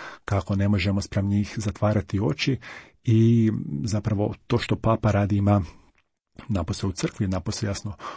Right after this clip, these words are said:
kod nas u Isusovačkoj službi za izbjeglice velikog odjeka. On nam je definitivno inspiracija, on nas potiče, gura nas naprijed, kako evo ne bismo posustali i kako bismo i dalje imali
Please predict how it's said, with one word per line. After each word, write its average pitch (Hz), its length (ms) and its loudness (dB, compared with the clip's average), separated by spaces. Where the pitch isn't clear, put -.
kod 110 240 2
nas 104 200 2
u - 20 4
Isusovačkoj 107 460 -2
službi 107 280 -2
za 104 100 4
izbjeglice 110 500 2
velikog 110 600 0
odjeka. 131 580 0
On 92 200 -2
nam 95 200 -4
je 98 140 -4
definitivno 101 800 2
inspiracija, 107 960 4
on 98 160 0
nas 98 340 0
potiče, 120 500 0
gura 104 320 0
nas 95 220 -4
naprijed, 113 480 0
kako 95 300 -4
evo 90 160 0
ne 98 100 0
bismo 101 240 -2
posustali 110 640 0
i 98 40 0
kako 98 260 -4
bismo 101 340 -2
i 98 60 0
dalje 95 420 -2
imali 101 520 2